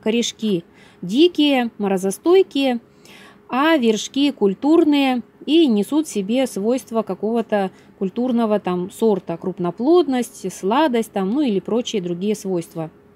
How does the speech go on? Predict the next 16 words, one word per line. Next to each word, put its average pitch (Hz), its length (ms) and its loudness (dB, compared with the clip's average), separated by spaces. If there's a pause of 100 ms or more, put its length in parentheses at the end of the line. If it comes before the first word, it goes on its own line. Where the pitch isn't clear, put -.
(1300)
Вот, 226 420 2 (520)
э, 202 340 0
должно 262 640 4
быть 311 400 4
их 311 340 2
и 269 100 2
одинаковое, 254 1040 2 (320)
желательно, 240 680 2
состояние, 226 840 2
одинаковый 240 800 0
размер, 226 760 2
поэтому 220 400 0
нужно 226 340 0
подбирать 214 640 0 (280)
веточки, 269 680 -2 (320)
чтобы 214 440 0